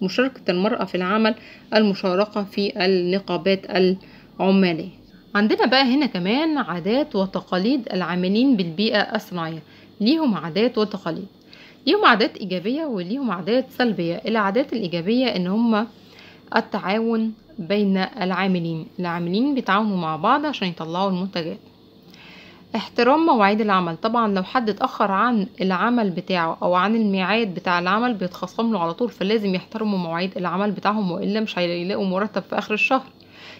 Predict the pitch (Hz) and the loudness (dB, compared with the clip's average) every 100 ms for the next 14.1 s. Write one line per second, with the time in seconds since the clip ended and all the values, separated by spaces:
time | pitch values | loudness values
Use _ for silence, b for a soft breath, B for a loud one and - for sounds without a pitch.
0 | B 180 196 190 180 185 196 214 233 180 | B -4 0 0 0 0 0 0 -4 -4
1 | 175 175 233 269 202 175 185 240 349 381 | -4 0 0 0 -2 0 2 0 -2 -6
2 | 190 - 190 196 175 175 190 - 190 190 | -12 -6 -2 -2 -2 -2 -4 -4 -2 2
3 | 175 196 254 392 - - - - 214 - | 2 2 2 -2 -8 -20 -16 -2 0 2
4 | 190 202 196 269 - 190 175 165 151 B | -2 -2 0 -2 -2 -2 -2 -4 -8 B
5 | B B 196 214 202 185 170 - 220 220 | B B 0 0 2 0 0 -2 0 0
6 | 175 - 175 175 226 311 240 - - 196 | 0 -2 -2 2 2 0 -2 -4 -6 -4
7 | 175 - 240 202 170 170 175 180 214 240 | -4 -4 -8 -8 -6 -4 -2 -2 0 -2
8 | 220 202 190 190 B B B - 226 247 | -2 0 0 0 B B B -2 0 2
9 | 311 - 175 190 - b b 214 226 247 | -2 0 -4 -4 -12 b b 0 2 2
10 | 339 208 175 190 196 190 175 - 180 180 | 0 0 0 0 -2 -2 -6 -4 -2 0
11 | 185 196 220 - 180 - B B B - | 0 0 0 -2 -2 -4 B B B -6
12 | 180 - 190 180 180 202 208 202 175 175 | -4 -2 -4 -2 0 0 0 -4 -6 -6
13 | 180 170 196 202 185 196 190 220 220 175 | -6 -2 0 0 -2 -4 -2 0 0 0
14 | 170 | -6